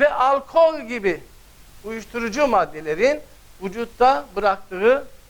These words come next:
zararları ve bağımlılıklarını göreceğiz. Evet çocuklar, bir tohum alıyoruz, toprağa atıyoruz. O toprakta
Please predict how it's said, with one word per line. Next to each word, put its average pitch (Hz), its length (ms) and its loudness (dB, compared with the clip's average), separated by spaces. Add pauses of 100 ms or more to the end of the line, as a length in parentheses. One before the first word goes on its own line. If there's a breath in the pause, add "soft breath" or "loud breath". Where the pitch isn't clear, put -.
(100)
zararları 190 840 2 (560)
ve 190 240 2 (260)
bağımlılıklarını 196 1000 2 (460)
göreceğiz. 147 380 -4 (920)
Evet 370 240 2
çocuklar, - 400 -10 (600)
bir 330 200 0
tohum 302 400 2
alıyoruz, 165 360 -2 (600)
toprağa 220 400 0
atıyoruz. 202 540 -2 (760)
O 311 240 2
toprakta 240 1000 -2